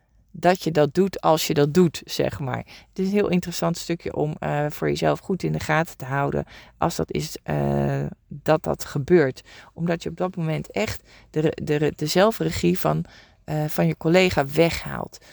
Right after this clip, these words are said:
Ehm, dus, dus kies dan, eh, als je er toch iets mee wil doen, kies dan voor die tussenstap en,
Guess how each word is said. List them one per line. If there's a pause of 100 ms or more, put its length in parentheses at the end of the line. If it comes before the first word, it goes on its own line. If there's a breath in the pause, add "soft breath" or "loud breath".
(240 soft breath)
Ehm,
dus,
dus
kies
dan, (340 soft breath)
eh,
als
je
er
toch
iets
mee
wil
doen,
kies
dan
voor
die
tussenstap
en,